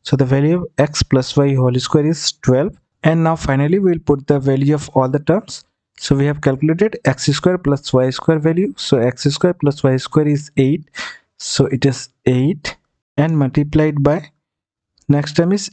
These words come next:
x plus y. So x plus y here is two square root three.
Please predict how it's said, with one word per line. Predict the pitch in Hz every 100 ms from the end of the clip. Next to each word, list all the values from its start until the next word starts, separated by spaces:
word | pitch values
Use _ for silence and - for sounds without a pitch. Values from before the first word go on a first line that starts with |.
| -
x | 147 -
plus | - 139 156 - -
y. | 147 101 - _ _ _ _
So | - 147
x | 131 -
plus | - 165 160 160
y | 156
here | 147 147 151
is | 233 - - _ _
two | 151 156
square | - 127 113
root | 117 113 -
three. | - 165 -